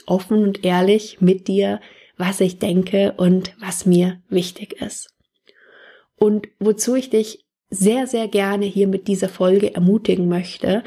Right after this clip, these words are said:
und dir vielleicht in dem einen oder anderen Punkt weiterhelfen kann, wenn du vielleicht auch gerade in irgendeinem Gedankenkarussell hängst, wenn du dich nicht entscheiden kannst, wenn du das Gefühl hast, so, ah, du schiebst irgendein Thema,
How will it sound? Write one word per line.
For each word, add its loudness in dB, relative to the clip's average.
und 2
dir 4
vielleicht -6
in -4
dem -2
einen -2
oder -2
anderen 0
Punkt 0
weiterhelfen -4
kann, -8
wenn 4
du 4
vielleicht -2
auch 0
gerade -4
in -6
irgendeinem 0
Gedankenkarussell -2
hängst, -8
wenn 4
du 4
dich -2
nicht 2
entscheiden 0
kannst, -8
wenn 2
du 4
das -2
Gefühl 0
hast, -4
so, -8
ah, -4
du 0
schiebst -2
irgendein 0
Thema, 0